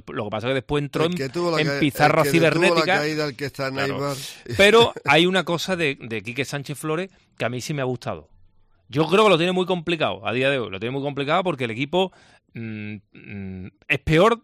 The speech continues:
Speaker 1: de lo que creemos a día de hoy. Lo tiene muy complicado, pero por lo menos tiene un mensaje, un mensaje. Hay, hay dos cosas que me gustan mucho de lo que ha dicho Quique Sánchez Flores. Uno, eh, que, que está la cosa muy complicada y que hacen falta refuerzos,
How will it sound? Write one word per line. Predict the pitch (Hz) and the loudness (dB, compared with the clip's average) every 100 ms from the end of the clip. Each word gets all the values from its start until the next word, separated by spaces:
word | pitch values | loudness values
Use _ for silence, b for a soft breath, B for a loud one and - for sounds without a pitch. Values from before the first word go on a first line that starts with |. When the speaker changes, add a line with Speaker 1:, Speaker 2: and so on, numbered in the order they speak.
| _ | _
Speaker 1:
de | 120 139 | -6 -2
lo | 123 | -2
que | 117 | -4
creemos | 117 139 95 - _ _ _ - | -2 -4 -6 -18 _ _ _ -12
a | 104 | -6
día | 123 139 | -2 0
de | 123 | -2
hoy. | 90 87 _ _ _ _ | -6 -14 _ _ _ _
Lo | 92 | -10
tiene | 107 | -6
muy | 127 135 | -6 -6
complicado, | 139 131 131 101 | -8 -6 -6 -6
pero | 131 113 | -6 -6
por | 113 | -6
lo | 107 | -6
menos | 101 113 131 | -4 -6 -6
tiene | 143 | -6
un | 151 | -4
mensaje, | 156 143 160 147 160 196 _ _ | -6 -6 -8 -6 -6 -8 _ _
un | 156 147 | -10 -8
mensaje. | 151 - 147 170 | -10 -10 -8 -6
Hay, | 139 - | -6 -4
hay | 123 | -4
dos | 139 147 | -4 -6
cosas | 170 139 165 | -8 -10 -8
que | 180 | -6
me | 180 | -6
gustan | 160 156 165 | -6 -8 -8
mucho | 160 156 175 | -8 -6 -6
de | |
lo | 180 | -6
que | 185 | -6
ha | |
dicho | 185 - 160 | -8 -10 -8
Quique | 160 143 | -8 -8
Sánchez | 143 135 113 | -10 -12 -12
Flores. | - 180 160 - | -8 -6 -6 -4
Uno, | 156 185 135 b b b b b b _ | -2 -2 -2 b b b b b b _
eh, | 104 101 92 92 87 85 104 _ _ | -10 -8 -8 -10 -12 -14 -20 _ _
que, | 98 107 113 90 92 b b b | -18 -10 -8 -10 -18 b b b
que | - 95 92 90 87 92 95 | -10 -8 -10 -12 -14 -14 -14
está | - - 101 | -16 -12 -10
la | 95 | -8
cosa | 98 107 | -8 -8
muy | 107 | -6
complicada | 107 104 101 139 175 202 | -6 -8 -4 -2 -2 -4
y | |
que | 165 | -6
hacen | 107 107 | -8 -8
falta | 101 104 104 | -12 -12 -12
refuerzos, | 101 143 151 | -8 -8 -6